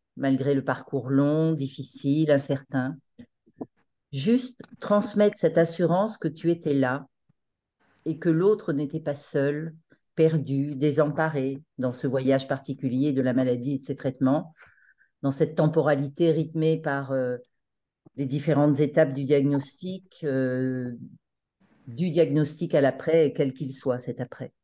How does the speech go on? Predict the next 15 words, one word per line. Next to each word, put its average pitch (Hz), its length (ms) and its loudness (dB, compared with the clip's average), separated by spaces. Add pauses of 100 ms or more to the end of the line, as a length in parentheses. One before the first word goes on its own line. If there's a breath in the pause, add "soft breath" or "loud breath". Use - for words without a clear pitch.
(1400)
Et 151 60 -6
puis 180 140 2
à - 20 6
un 170 40 4
moment 170 200 6
donné, 165 300 4
à 165 80 6
propos 190 340 -2
de 160 100 2
la 147 160 4
longue 165 400 0
et 156 60 -2
douloureuse 147 540 -2
maladie 143 480 -2
dont 120 160 -6